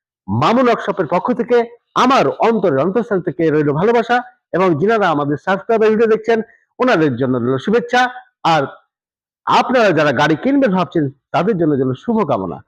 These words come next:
সবশেষে নোয়াখালী এবং সন্দ্বীপবাসীর জন্য অভিনন্দন, কারণ আমরা দুই, দু-, দুইটি গাড়ি দুই জায়গায় আমরা ডেলিভারি দিব। আহ, মোটামুটি, আহ, seventy eighty percent রেডি অবস্থা আছে।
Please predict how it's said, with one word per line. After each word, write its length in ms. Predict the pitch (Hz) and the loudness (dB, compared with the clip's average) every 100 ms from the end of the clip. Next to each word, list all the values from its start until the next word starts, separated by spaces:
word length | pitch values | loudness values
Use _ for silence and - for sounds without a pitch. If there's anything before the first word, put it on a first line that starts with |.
| _ _ _ _ _ | _ _ _ _ _
সবশেষে 580 | - 156 - 254 233 220 247 - _ _ _ _ _ _ _ - | -4 -4 0 -2 2 2 0 -6 _ _ _ _ _ _ _ -4
নোয়াখালী 680 | 147 262 269 254 226 226 214 - | 2 4 2 2 2 2 0 -2
এবং 200 | 196 214 | 0 2
সন্দ্বীপবাসীর 720 | 185 262 294 247 170 160 147 | 0 0 2 2 0 -2 -4
জন্য 200 | 117 127 185 277 _ _ _ _ - | -2 0 -2 -4 _ _ _ _ -2
অভিনন্দন, 600 | 135 143 151 233 269 180 - - | 0 2 2 2 2 2 -2 -6
কারণ 280 | - 233 196 185 - - | 0 2 0 -2 -8 -2
আমরা 300 | 196 220 220 | 0 2 0
দুই, 260 | 131 220 | 0 0
দু-, 240 | 196 208 - | 0 -4 -4
দুইটি 320 | 131 185 202 | -2 0 0
গাড়ি 300 | 165 156 220 254 _ _ - 95 | 0 0 0 -4 _ _ -14 -4
দুই 100 | 190 | -2
জায়গায় 280 | 165 156 208 | 0 0 0
আমরা 180 | 147 160 | 0 0
ডেলিভারি 400 | 139 156 165 185 | 0 0 0 0
দিব। 160 | 175 208 339 _ _ _ _ | 0 -2 -4 _ _ _ _
আহ, 260 | 151 175 175 - - _ _ _ - | 0 2 2 -2 -14 _ _ _ -2
মোটামুটি, 540 | 139 185 254 240 226 226 147 | 2 2 2 2 2 0 0
আহ, 180 | 156 151 - - - | 0 -2 -8 -20 -6
seventy 300 | 202 208 196 | -2 0 2
eighty 200 | 220 220 | 0 -2
percent 340 | 208 208 202 160 | -4 -2 0 0
রেডি 240 | 160 220 | 2 0
অবস্থা 300 | 196 165 135 | -2 -2 -2
আছে। 220 | 123 - | -2 -2